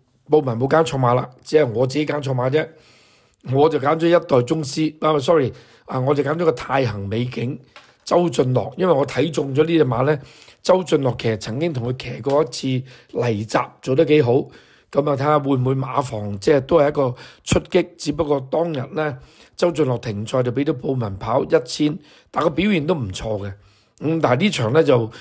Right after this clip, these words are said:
呃，全程即係壓咗出邊嘅馬，亦都好搶口。咁或者咁嘅原因輸咗，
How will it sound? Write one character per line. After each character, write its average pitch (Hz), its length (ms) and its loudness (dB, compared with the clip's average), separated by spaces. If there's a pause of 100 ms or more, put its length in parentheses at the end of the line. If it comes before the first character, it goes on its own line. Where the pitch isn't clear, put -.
(260)
呃， 110 160 0
全 110 240 -4
程 107 280 -6
即 170 120 4
係 143 100 4
壓 135 180 -6
咗 139 140 4
出 151 140 -4
邊 120 160 -2
嘅 123 60 -2
馬， 127 180 2
亦 156 220 0
都 - 120 -12
好 - 60 -10 (240)
搶 131 260 2
口。 117 300 2 (420)
咁 143 220 -4
或 123 120 0
者 185 160 2
咁 165 200 2
嘅 214 100 2
原 120 200 0
因 156 80 4
輸 165 240 -2
咗， 143 200 4